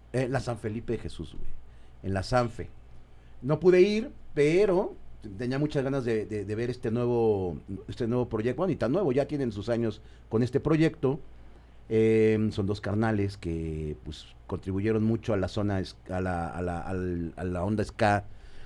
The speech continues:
en, ahí por los dos miles, en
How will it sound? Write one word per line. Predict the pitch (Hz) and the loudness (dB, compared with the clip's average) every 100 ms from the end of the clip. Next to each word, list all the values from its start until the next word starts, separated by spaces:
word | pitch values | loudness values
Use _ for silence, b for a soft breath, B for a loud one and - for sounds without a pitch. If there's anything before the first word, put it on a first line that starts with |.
| B | B
en, | - 92 92 98 | 0 2 2 2
ahí | 113 | 2
por | - 98 | 4 4
los | 98 90 | 4 2
dos | 104 92 | 0 2
miles, | 123 143 107 110 - - - - - - - - | 4 4 4 0 -4 -2 0 0 -4 -10 -12 -8
en | 92 87 85 80 76 | -6 -4 -2 -2 -4